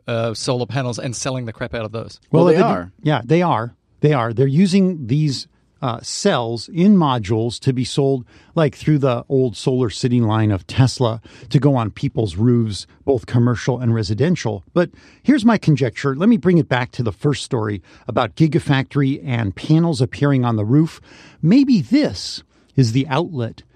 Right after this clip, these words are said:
Speaker 2: for Gigafactory two. They have all these extra cells. They are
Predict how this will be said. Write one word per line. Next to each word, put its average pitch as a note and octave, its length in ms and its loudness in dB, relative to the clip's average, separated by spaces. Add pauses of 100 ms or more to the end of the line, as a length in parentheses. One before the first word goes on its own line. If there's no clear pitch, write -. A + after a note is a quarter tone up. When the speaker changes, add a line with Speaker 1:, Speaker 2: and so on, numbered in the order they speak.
(180)
Speaker 2:
for B2 260 0
Gigafactory C3+ 800 0
two. - 300 -6 (240)
They D3+ 80 6
have B2 140 2
all E3 280 4
these F#3 220 2
extra F3+ 240 -2
cells. A2+ 540 -4 (400)
They D3 120 0
are A#2+ 140 -4